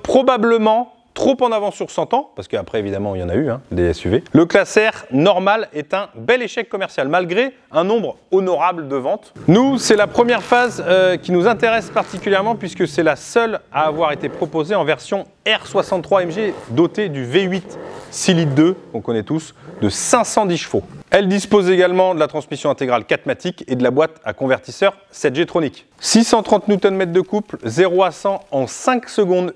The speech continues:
une, et vitesse maximale, comme d'habitude, de deux cent cinquante kilomètres heure, toujours limitée. Et six cent trente newton-mètres de couple, c'est une fusée. Six cent trente, c'est énorme pour un essence.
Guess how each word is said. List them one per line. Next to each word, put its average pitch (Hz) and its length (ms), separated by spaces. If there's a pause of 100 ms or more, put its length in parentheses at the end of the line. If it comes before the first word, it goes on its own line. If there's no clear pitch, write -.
une, 202 360 (200)
et 123 140
vitesse 120 400
maximale, 120 540
comme 104 160
d'habitude, 104 340
de 120 80
deux 113 140
cent 123 120
cinquante 120 380 (200)
kilomètres 147 440
heure, 160 200 (100)
toujours 147 280
limitée. 127 540 (180)
Et 269 140
six - 260
cent 214 280
trente 180 260
newton-mètres 156 500
de 143 120
couple, 196 360 (300)
c'est 165 440 (840)
une 120 140
fusée. 151 420 (680)
Six - 260
cent 175 200
trente, 202 220
c'est - 160
énorme 143 300
pour 101 120
un 95 80
essence. 87 400